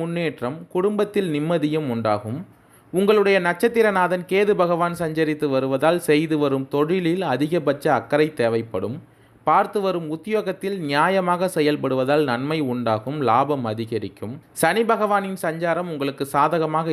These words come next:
இருப்பதால் செயல்பாடுகளும் நியாயமாக இருக்கும். சுகஸ்தானத்தில் ராகு பகவான் சஞ்சரித்து வருவதால் ஆசைகள் அதிகரிக்கும்.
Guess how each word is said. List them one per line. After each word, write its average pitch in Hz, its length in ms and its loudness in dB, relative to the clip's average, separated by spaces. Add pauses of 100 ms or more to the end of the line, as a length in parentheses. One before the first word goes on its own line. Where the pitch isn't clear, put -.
இருப்பதால் 131 540 -2
செயல்பாடுகளும் 151 920 2
நியாயமாக 135 520 -2 (120)
இருக்கும். 113 320 -6 (200)
சுகஸ்தானத்தில் 202 760 2 (100)
ராகு 185 280 2
பகவான் 170 380 -4
சஞ்சரித்து 143 500 -4
வருவதால் 127 420 2 (120)
ஆசைகள் 170 500 -2
அதிகரிக்கும். 113 640 -6